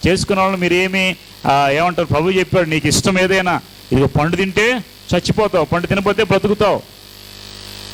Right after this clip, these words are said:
దేవుడు చెప్పినప్పుడు ఆ మాటని వేరే విధంగా దేవుడు చెప్పిన మాటని చేయాల్సిన అవసరం లేదు.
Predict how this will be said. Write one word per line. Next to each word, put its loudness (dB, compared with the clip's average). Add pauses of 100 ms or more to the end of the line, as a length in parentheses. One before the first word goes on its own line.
(140)
దేవుడు 4
చెప్పినప్పుడు 2 (220)
ఆ 4 (140)
మాటని 0 (600)
వేరే 4
విధంగా 0 (600)
దేవుడు 2
చెప్పిన -4
మాటని -2
చేయాల్సిన 0
అవసరం -2
లేదు. 4